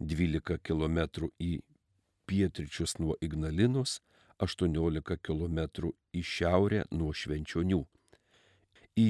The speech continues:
juos pagal Kleinoto informaciją buvo paskirtas tūkstantis devyni šimtai šešiasdešimt trečių metų kovo mėnesį. Ceikiniai, mažytis kaimelis, kuris tūkstantis devyni šimtai penkiasdešimt devintais metais turėjo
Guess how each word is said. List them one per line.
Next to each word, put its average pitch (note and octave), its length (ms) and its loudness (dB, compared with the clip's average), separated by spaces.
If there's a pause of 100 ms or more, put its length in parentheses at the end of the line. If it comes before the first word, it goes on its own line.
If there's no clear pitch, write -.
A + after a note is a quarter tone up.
juos B2+ 320 6
pagal D#2 420 0
Kleinoto F2+ 800 4
informaciją F2 1000 2 (340)
buvo G2 400 8
paskirtas F#2+ 800 2
tūkstantis F#2+ 680 -2
devyni D#2 560 0
šimtai B2 460 -2 (280)
šešiasdešimt F2 1000 2
trečių D2+ 380 -4 (200)
metų F2 540 -2
kovo D2 340 -2
mėnesį. D#2 680 -2 (520)
Ceikiniai, A2 680 4 (400)
mažytis A#2+ 640 4
kaimelis, G2+ 680 4
kuris D#2+ 320 0 (340)
tūkstantis D2 560 0
devyni D#2+ 340 4
šimtai D#2+ 460 2
penkiasdešimt D#2 840 2
devintais D#2+ 580 0
metais E2 460 2
turėjo E2 420 2